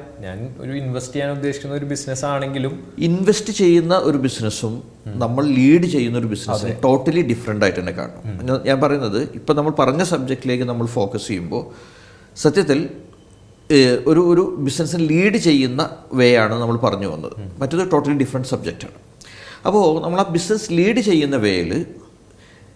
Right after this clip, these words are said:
Speaker 2: നമ്മുടെ ഒരു അഞ്ച് വർഷത്തെ വിഷനിൽ ഇപ്പോൾ ഉണ്ടാവുന്ന മൂവ് പ്ലാൻഡ് മൂവാണോ,
Speaker 1: ഉം.
Speaker 2: അതല്ല പെട്ടെന്നൊരു ഓപ്പർച്യൂണിറ്റി കാണുകയും അതിലേക്ക് സ്റ്റിക്ക് ചെയ്യുന്നതാണ്.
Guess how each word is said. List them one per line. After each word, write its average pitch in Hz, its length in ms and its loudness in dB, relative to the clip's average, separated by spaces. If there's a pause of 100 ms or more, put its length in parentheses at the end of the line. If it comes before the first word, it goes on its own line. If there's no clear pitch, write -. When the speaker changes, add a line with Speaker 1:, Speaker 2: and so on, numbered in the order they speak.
(300)
Speaker 2:
നമ്മുടെ 156 260 2
ഒരു 190 100 4
അഞ്ച് 156 280 2
വർഷത്തെ 170 360 -2
വിഷനിൽ 123 640 0 (800)
ഇപ്പോൾ 175 500 4
ഉണ്ടാവുന്ന 147 340 2
മൂവ് 120 560 -2 (880)
പ്ലാൻഡ് 131 360 4
മൂവാണോ, 95 760 0 (140)
Speaker 1:
ഉം. 101 180 -10 (920)
Speaker 2:
അതല്ല 156 340 4
പെട്ടെന്നൊരു 175 440 2
ഓപ്പർച്യൂണിറ്റി 139 800 0 (720)
കാണുകയും 143 680 4
അതിലേക്ക് 131 520 2
സ്റ്റിക്ക് - 280 -4
ചെയ്യുന്നതാണ്. 90 360 -4